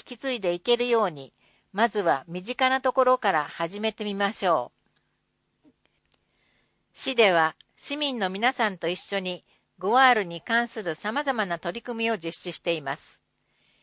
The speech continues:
身近なところから五アールを実践していきましょう。使用済みインクカートリッジ、携帯電話、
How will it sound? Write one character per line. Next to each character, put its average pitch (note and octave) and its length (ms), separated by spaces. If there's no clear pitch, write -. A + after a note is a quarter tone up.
身 F#3 160
近 A#3 300
な A3+ 100
と - 140
こ G#3+ 140
ろ G#3 100
か E3+ 160
ら C#3+ 200
五 F#3+ 180
ア A#3+ 40
ー A#3+ 120
ル E3 160
を C3 260
実 E3+ 360
践 B3+ 80
し - 100
て A#3 120
い A3+ 80
き A3+ 100
ま A#3 140
し - 140
ょ D3 320
う。 - 40
使 - 220
用 B3+ 240
済 A#3+ 140
み A#3 260
イ A#3 120
ン C4+ 120
ク C#4 140
カ B3+ 200
ー A#3 60
ト F3+ 100
リ D3+ 140
ッ C#3+ 40
ジ、 C3+ 200
携 A#3+ 260
帯 A3+ 220
電 G3 300
話、 B2 200